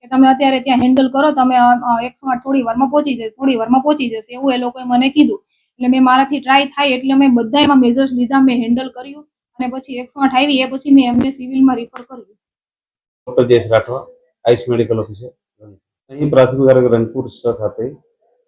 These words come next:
Speaker 2: જે પેશન્ટ રાઠવા દક્ષાબેન રવિન્દ્રભાઈ રાત્રે ત્રણ વાગે ત્રેવીસ તારીખના રોજ આવેલ હતા. એમને લેબર પેન થતાં એ પી એચ સી પર આવેલ હતા.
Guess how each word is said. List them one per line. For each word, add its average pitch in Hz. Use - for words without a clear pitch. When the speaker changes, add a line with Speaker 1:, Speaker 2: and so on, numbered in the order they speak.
Speaker 2:
જે 139
પેશન્ટ 131
રાઠવા 117
દક્ષાબેન 120
રવિન્દ્રભાઈ 113
રાત્રે 110
ત્રણ 117
વાગે 101
ત્રેવીસ -
તારીખના 117
રોજ 104
આવેલ 98
હતા. -
એમને 135
લેબર 127
પેન 131
થતાં 120
એ 117
પી 117
એચ 117
સી -
પર 107
આવેલ 117
હતા. 104